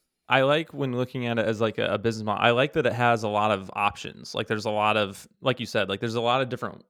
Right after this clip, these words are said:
ways you could take it. It's just, like, once you have distribution, it's like, then it's just figuring out, you know, what those people are wanting, what they need. Like, you can do info products, you can do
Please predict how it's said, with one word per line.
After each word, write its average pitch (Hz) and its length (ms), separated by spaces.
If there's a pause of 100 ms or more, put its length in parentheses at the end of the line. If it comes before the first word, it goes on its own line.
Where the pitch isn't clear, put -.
(140)
ways 107 340
you 113 100
could - 180
take 156 220
it. 156 200
It's 104 140
just, 107 160
like, 123 160
once 139 180
you 143 80
have 120 300
distribution, 104 840
it's - 140
like, 104 280 (440)
then 120 200
it's 120 120
just 110 160
figuring 113 320
out, 107 260
you 117 100
know, 101 120
what 110 160
those 113 160
people 104 500
are 98 140
wanting, 127 380
what 104 120
they 104 100
need. 117 280
Like, 104 180
you 117 80
can 110 400
do 110 140
info 123 260
products, 101 400
you 113 100
can 107 200
do 107 360